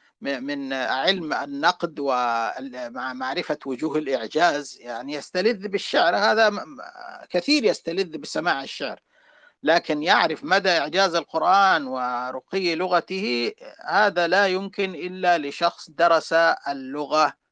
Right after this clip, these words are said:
درس اللغة ودرس وجوه الإعجاز بقوة. وسوف نتعرض لهذا في الدورة في هذا الأسبوع، يعني، إعجاز القرآن،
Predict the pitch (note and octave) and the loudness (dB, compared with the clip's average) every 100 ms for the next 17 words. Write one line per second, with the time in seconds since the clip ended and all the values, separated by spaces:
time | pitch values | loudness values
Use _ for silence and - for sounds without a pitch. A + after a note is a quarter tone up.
0 | _ _ _ _ - D#3 E3 D#3 - C3 | _ _ _ _ -8 4 6 6 2 -6
1 | B2+ C#3+ D3+ D#3+ D#3+ - _ _ _ - | -4 -4 2 4 2 -2 _ _ _ -6
2 | C#3+ C#3+ E3 D3 - D3 D3 C3+ C#3 C3 | -2 4 4 4 2 4 4 2 -2 -6
3 | E3 D3 C#3 B2 B2 B2 D#3+ E3+ D#3+ - | -4 -4 -4 -6 -6 0 4 4 2 -10
4 | - - F#3 E3 C3+ F#2+ - _ _ _ | -14 -2 4 4 4 0 -4 _ _ _
5 | _ _ _ - C3 C#3 C3 B2+ B2+ B2 | _ _ _ -12 -2 2 4 4 4 2
6 | B2 A#2+ A2 G2+ - - - F#3 - F3+ | 2 2 0 -6 -10 -4 0 2 2 2
7 | E3 - F3+ G3 F3 C#3 D3+ D3 E3+ C#3+ | 2 4 4 4 0 0 0 2 2 2
8 | D3 E3+ F3 - D#3+ C#3+ F#3+ F3+ D3+ E3+ | 2 2 0 -6 -8 2 4 6 6 4
9 | - - _ _ D#3 D#3+ F#3 F3+ E3 E3+ | 2 -12 _ _ 2 4 6 6 2 -2
10 | F3 F3+ C#3+ - _ _ _ _ - B2 | -4 -2 -2 -4 _ _ _ _ -12 -10
11 | C3+ C3+ C3+ D#3+ E3+ D#3 C#3+ D3 C#3 E3 | -8 -6 -6 2 2 0 -4 -2 0 4
12 | F3+ G3 | 4 2